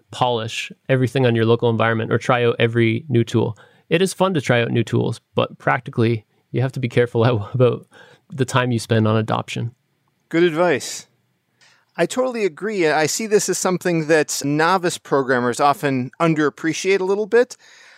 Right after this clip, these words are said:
Speaker 2: If I ask you to be the guy selling the argument for getting down into the command line and being more productive, what are some of the things that would entice me to explore these tools if I'm not yet too familiar with them?
Speaker 1: So let me sell you on it.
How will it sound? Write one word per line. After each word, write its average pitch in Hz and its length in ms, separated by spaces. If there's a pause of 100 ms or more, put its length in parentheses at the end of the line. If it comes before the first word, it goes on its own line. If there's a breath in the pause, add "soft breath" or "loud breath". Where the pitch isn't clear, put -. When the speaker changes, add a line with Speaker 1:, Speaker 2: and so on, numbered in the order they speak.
(120 loud breath)
Speaker 2:
If - 160
I 190 80
ask 190 260
you 220 80
to 185 100
be 175 160
the 156 460
guy 160 140
selling 180 440
the 165 80
argument 160 420
for 143 120
getting 151 260
down 156 240
into 143 140
the 143 60
command 147 420
line 110 440
and 117 380
being 131 180
more 135 180
productive, 135 680 (400 soft breath)
what 175 160
are 180 60
some 180 200
of 170 80
the 156 80
things 165 280
that 151 100
would 151 100
entice 151 440
me 156 100
to 135 100
explore 151 440
these 127 180
tools 110 320
if 110 140
I'm 110 100
not 117 160
yet 113 240
too 123 140
familiar 120 420
with 107 160
them? 104 220 (1040)
Speaker 1:
So 175 280 (680)
let 127 120
me 147 140
sell 127 300
you 117 180
on - 140
it. - 120